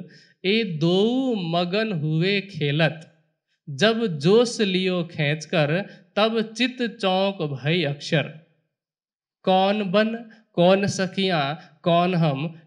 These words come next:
यों चौंक के फिरी आतम।" राज जी ने जब देखा कि ये दोनों तो मग्न हुए पड़े हैं, उन्होंने अपना आवेश खींच लिया। अब आवेश खींचते ही,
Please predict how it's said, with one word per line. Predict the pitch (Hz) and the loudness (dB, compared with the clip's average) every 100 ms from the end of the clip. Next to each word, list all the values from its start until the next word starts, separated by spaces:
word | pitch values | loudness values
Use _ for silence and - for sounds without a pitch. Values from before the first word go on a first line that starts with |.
| 151 | -4
यों | 156 202 208 | -2 -2 -4
चौंक | - 180 185 190 | -2 0 0 -2
के | 180 226 220 | -4 -2 -4
फिरी | 220 151 143 190 | -2 -2 0 0
आतम।" | 143 131 - 160 - - _ _ _ _ _ _ _ _ _ _ _ _ _ _ _ | 0 -2 -2 -2 -4 -14 _ _ _ _ _ _ _ _ _ _ _ _ _ _ _
राज | 151 147 | -2 0
जी | 139 180 | 0 -2
ने | 190 196 - _ _ _ - | -4 -8 -20 _ _ _ -4
जब | 147 151 | 0 0
देखा | 143 160 165 196 | 2 0 2 0
कि | 196 | 0
ये | 165 160 | 0 0
दोनों | 156 160 | 2 0
तो | 165 185 | 0 -2
मग्न | 147 160 190 208 | 0 0 2 0
हुए | 180 143 151 | 0 2 0
पड़े | 160 143 165 | 0 2 2
हैं, | 170 202 - - _ _ _ _ _ 180 | 2 -2 -12 -20 _ _ _ _ _ -4
उन्होंने | 185 220 226 190 147 - - _ | -2 0 -2 -2 -4 -10 -20 _
अपना | 175 175 214 233 | -4 0 2 2
आवेश | - 160 160 170 208 220 - | 2 2 2 2 2 2 -2
खींच | - 156 156 156 | -4 0 0 -2
लिया। | 180 170 135 147 - - _ 175 | 0 2 2 0 -8 -20 _ 0
अब | 202 202 180 - _ _ | 0 0 -8 -18 _ _
आवेश | 165 170 202 277 262 226 | 0 2 4 2 2 -4
खींचते | - 185 190 190 240 262 | 0 2 2 -2 0 0
ही, | 226 151 175 | 2 0 -2